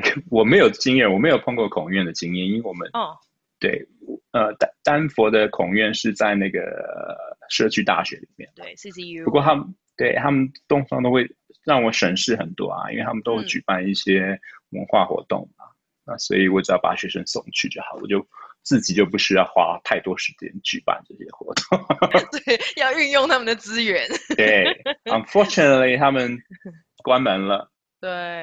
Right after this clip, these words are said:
Speaker 2: 诶。
Speaker 1: 九月份就关门了。
Speaker 2: 对啊，发生什么事？
Speaker 1: 哎，最近中美关系不好啊。
Speaker 2: 对，对。
Speaker 1: 所以没办法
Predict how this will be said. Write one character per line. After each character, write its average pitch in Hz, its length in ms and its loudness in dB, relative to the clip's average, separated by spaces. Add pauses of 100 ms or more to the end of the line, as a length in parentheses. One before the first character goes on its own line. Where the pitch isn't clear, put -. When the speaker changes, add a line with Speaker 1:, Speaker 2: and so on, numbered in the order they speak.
(100)
Speaker 2:
诶。 392 140 2
Speaker 1:
九 453 100 2
月 117 180 0
份 110 200 -6
就 98 160 -4
关 92 200 -6
门 90 220 -12
了。 92 140 -20
Speaker 2:
对 370 260 0
啊， 285 140 0
发 302 180 2
生 320 220 -4
什 247 160 -8
么 139 120 -16
事？ 170 540 -10 (460)
Speaker 1:
哎， 95 180 0 (120)
最 170 160 0
近 160 180 0
中 165 160 2
美 123 140 2
关 135 180 4
系 139 100 -4
不 156 120 0
好 82 260 2
啊。 98 260 2 (100)
Speaker 2:
对， 165 400 -6
对。 170 380 -16 (140)
Speaker 1:
所 - 220 -6
以 104 400 -2
没 92 160 -6
办 95 200 2
法 90 120 -6